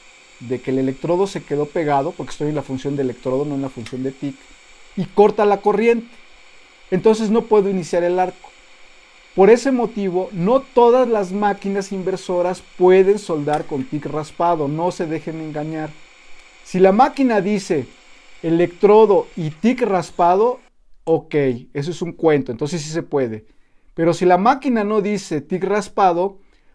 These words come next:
lo más seguro es que no se vaya a poder, porque si la máquina tiene los sistemas de protección como el anti-stick,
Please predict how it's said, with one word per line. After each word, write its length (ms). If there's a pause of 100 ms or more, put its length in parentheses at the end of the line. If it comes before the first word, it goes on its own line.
(120)
lo 140
más 200
seguro 300
es 80
que 140
no 160
se 120
vaya 240
a 80
poder, 460 (340)
porque 200
si 100
la 80
máquina 380
tiene 240
los 160
sistemas 400
de 80
protección 640
como 180
el 80
anti-stick, 800